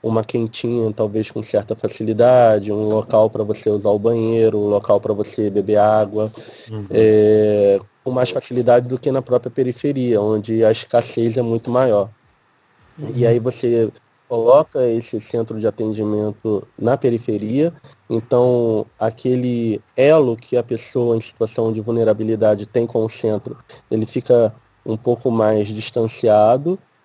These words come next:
Speaker 1: e lá na periferia ela tem que se reorganizar, né? E acaba gerando conflito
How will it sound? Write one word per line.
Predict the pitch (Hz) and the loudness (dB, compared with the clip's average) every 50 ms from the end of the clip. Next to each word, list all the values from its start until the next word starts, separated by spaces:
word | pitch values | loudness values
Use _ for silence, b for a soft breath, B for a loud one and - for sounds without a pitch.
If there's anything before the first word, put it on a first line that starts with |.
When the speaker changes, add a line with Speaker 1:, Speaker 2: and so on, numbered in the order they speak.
| _ _ | _ _
Speaker 1:
e | - 120 123 127 131 131 | -8 -4 -2 0 0 0
lá | 127 131 131 131 139 156 | 2 4 4 4 4 4
na | 165 165 | 2 0
periferia | 160 - 143 139 131 - - 135 123 123 127 139 151 160 | -2 -4 -6 -6 -6 -8 -6 -6 -6 -4 -2 0 0 2
ela | 156 151 | 2 0
tem | 147 - 160 156 | 0 -2 -6 -8
que | 139 - 180 170 160 156 147 139 127 | -8 -8 -10 -8 -6 -6 -6 -6 -8
se | - - 156 135 | -6 -6 -6 -2
reorganizar, | 127 143 160 170 160 156 165 160 160 180 196 170 - 147 127 123 117 | 0 2 2 2 2 0 -2 -2 -2 -2 -4 -4 -2 -2 0 0 0
né? | 117 110 113 131 - - _ _ _ _ _ | 0 -2 -4 -6 -8 -16 _ _ _ _ _
E | 123 117 113 120 120 117 120 123 131 | -8 -6 -4 -4 -4 -4 -2 0 0
acaba | 123 120 - - 123 123 123 127 123 | 0 0 2 2 2 4 4 2 0
gerando | 127 139 135 127 127 131 135 131 | 0 0 0 0 -2 -2 -4 -4
conflito | - 151 143 135 - - 131 127 135 139 - 156 147 139 | -2 -4 -4 -4 -4 -4 -4 -4 -4 -4 -4 -6 -6 -6